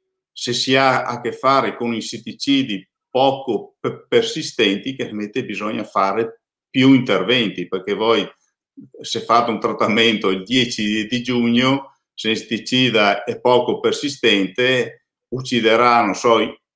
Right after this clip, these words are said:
i giovani che nascono in, in una se-, settimana, addirittura il pi-, piretro già, que-, quelli che nascono dopo un giorno n-, non li uccide più, e quindi,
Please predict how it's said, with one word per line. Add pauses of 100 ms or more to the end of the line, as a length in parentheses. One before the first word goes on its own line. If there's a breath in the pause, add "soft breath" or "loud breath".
(1160)
i
giovani
che
nascono
in, (520)
in
una
se-,
settimana,
addirittura
il
pi-,
piretro
già, (400)
que-,
quelli
che
nascono
dopo
un
giorno
n-,
non
li
uccide
più,
e
quindi,